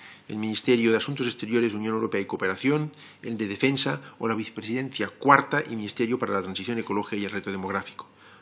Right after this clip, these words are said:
a quienes quiero agradecer su trabajo y su colaboración.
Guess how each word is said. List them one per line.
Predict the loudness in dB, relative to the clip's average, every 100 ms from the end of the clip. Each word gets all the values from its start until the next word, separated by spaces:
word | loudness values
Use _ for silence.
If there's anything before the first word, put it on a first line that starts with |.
| -12
a | -8
quienes | -4 -2 -2 0
quiero | 4 6
agradecer | 6 2 2 4 4 4 -12 -18
su | -12 -8
trabajo | -2 2 2 2 -4 -8 -14
y | -8
su | -6 -4
colaboración. | -4 -2 -4 -4 -10